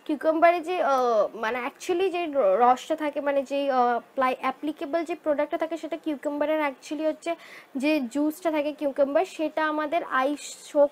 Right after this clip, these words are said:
করলে আস্তে আস্তে then আমাদের ওটা actually আমাদের ডার্ক সার্কেলসের জন্য জরুরি জিনিস। তো ওইটা একমাত্র, আহ, মানে আর অনেক সময় কি হয়, শসার যে টুকরোটা আমরা দিই অনেক সময়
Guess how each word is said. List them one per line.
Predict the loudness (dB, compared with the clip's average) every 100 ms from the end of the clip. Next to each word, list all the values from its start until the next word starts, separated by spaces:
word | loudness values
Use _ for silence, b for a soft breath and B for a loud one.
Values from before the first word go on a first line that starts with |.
| 2
করলে | 0 2 2
আস্তে | 0 -4 -4 -6
আস্তে | -4 -6
then | 0 0 2
আমাদের | 0 0 -2 -4 B B B
ওটা | -2 2 -2
actually | -2 -4 -2
আমাদের | -2 -2
ডার্ক | 0 -2 -2
সার্কেলসের | -2 -2 -6 -6
জন্য | -4 -4
জরুরি | 2 2 2 -2 -4
জিনিস। | -4 -6 -6 B B B
তো | 0 4
ওইটা | 4 4 4 6 6 0
একমাত্র, | -6 -2 -4 -4 -2 -2 -2 0
আহ, | 6 8 8 6
মানে | 2 0 -2 0
আর | 2
অনেক | 4 2 0
সময় | -2 -2 -2
কি | -2
হয়, | -2 -2
শসার | -2 -2 -2 -4
যে | -4
টুকরোটা | -6 -4 -2 -2 -2
আমরা | -2 -2
দিই | -2
অনেক | -2 -4
সময় | -4 -6